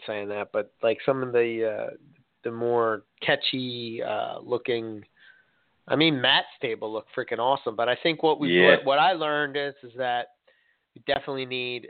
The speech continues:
Speaker 1: a ta-, you know, like, you need a table and I need a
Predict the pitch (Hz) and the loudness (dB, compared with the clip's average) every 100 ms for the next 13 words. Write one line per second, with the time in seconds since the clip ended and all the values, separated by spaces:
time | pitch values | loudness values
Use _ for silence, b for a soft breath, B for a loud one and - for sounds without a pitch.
0 | - 131 - - 123 123 156 - 117 107 | -16 -14 -12 -8 -6 -6 -10 -12 -10 -10
1 | 107 104 101 147 160 175 170 151 - 156 | -8 -10 -10 -4 0 2 2 2 2 2
2 | 151 143 127 120 120 110 101 | 4 4 2 0 -2 -4 -10